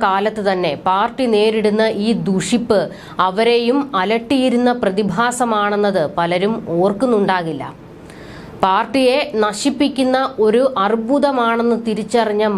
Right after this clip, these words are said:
മാർക്സ് അടുത്ത സുഹൃത്തിന് എഴുതിയ കത്തിൽ ദുഃഖത്തോടെ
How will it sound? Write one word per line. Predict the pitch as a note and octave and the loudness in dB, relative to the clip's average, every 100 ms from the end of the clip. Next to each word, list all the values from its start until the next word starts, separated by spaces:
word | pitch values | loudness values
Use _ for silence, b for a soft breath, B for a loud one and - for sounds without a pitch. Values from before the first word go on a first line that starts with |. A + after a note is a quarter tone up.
| F3+ | 0
മാർക്സ് | F#3 G#3 - G3 D3 B B F3 | 0 -2 -2 -2 -2 B B -6
അടുത്ത | F#3 A3+ A#3+ | -2 0 0
സുഹൃത്തിന് | A#3+ G3+ A3 A#3+ A3+ | 0 0 0 2 2
എഴുതിയ | G#3 G#3 A3+ A3 G3+ | 2 2 0 0 -4
കത്തിൽ | F3+ G3+ D#3+ E3+ | -2 -2 0 -2
ദുഃഖത്തോടെ | F3+ F3 A#3 A#3 A3+ | -2 -2 0 0 0